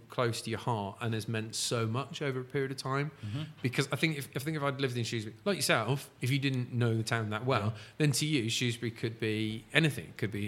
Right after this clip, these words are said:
Speaker 1: you know, this, this, and this. But to me, it's just like, like an old boot, isn't it? <laughs> You know what I
Speaker 2: And,
Speaker 1: mean?
Speaker 2: yeah, and that's, that's the fascination for me. That, that's why I do this show, is because I, I, I mean, I grew up in Wrexham and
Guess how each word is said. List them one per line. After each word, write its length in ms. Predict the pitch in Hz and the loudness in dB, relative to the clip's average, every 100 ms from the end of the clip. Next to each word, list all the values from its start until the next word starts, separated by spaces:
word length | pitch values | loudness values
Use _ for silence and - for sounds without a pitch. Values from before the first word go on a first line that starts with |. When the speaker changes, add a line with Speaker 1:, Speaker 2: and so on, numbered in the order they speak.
| 104 | -4
Speaker 1:
you 80 | 110 | -4
know, 140 | 98 | -2
this, 240 | 107 120 - | -2 -2 -2
this, 260 | 110 98 | -4 -4
and 80 | 110 | -2
this. 140 | 110 - - - | -2 -4 -12 -4
But 100 | 127 | 2
to 100 | 156 | 2
me, 140 | 160 | 2
it's 320 | 104 104 - | 0 -2 -4
just 240 | - 120 - | -4 -4 -2
like, 280 | 113 - - 113 | -2 -4 -10 -6
like 200 | 113 113 | -4 -2
an 80 | 107 | -2
old 200 | 104 104 | -2 0
boot, 300 | 131 107 - | 0 0 -4
isn't 160 | 110 | -4
it? 160 | 120 113 - - - - - - | -2 -4 -4 -4 -4 -6 -4 -2
<laughs> 0 | |
You 360 | - - 175 - - | -2 -4 -8 -6 -2
know 40 | 139 | 0
what 0 | |
I 20 | |
Speaker 2:
And, 120 | 165 | 0
Speaker 1:
mean? 140 | 123 120 - 107 | 0 -2 -2 -2
Speaker 2:
yeah, 320 | 156 151 131 | 0 0 0
and 140 | 135 135 113 | -2 -4 -6
that's, 260 | 135 - | -6 -6
that's 220 | - 123 - - | -6 -8 -6 -2
the 100 | 131 | -2
fascination 680 | - 117 - 127 123 - | -2 -4 -2 0 0 -2
for 100 | 117 113 | -4 -4
me. 200 | 90 92 | -6 -6
That, 220 | 104 110 | -8 -6
that's 200 | 117 113 | -4 -4
why 180 | 110 107 | -2 0
I 60 | 107 | -2
do 180 | 104 95 | -4 -4
this 140 | 92 | -4
show, 200 | - 120 | -2 -2
is 140 | 107 90 | -2 -6
because 380 | 101 110 101 104 - - - - - - - - - _ - - - | -8 -6 -6 -8 -20 -20 -20 -20 -20 -20 -20 -20 -20 _ -20 -16 -2
I, 100 | 175 | 0
I, 160 | 170 87 - | 0 -4 -6
I 40 | |
mean, 180 | 143 143 | -4 -2
I 140 | - 135 | -4 -2
grew 220 | 147 135 | 0 2
up 120 | 127 | 2
in 100 | 110 | 0
Wrexham 580 | 101 - - 98 98 87 | 0 -4 -4 -2 -2 -4
and 320 | 90 92 92 | -6 -6 -8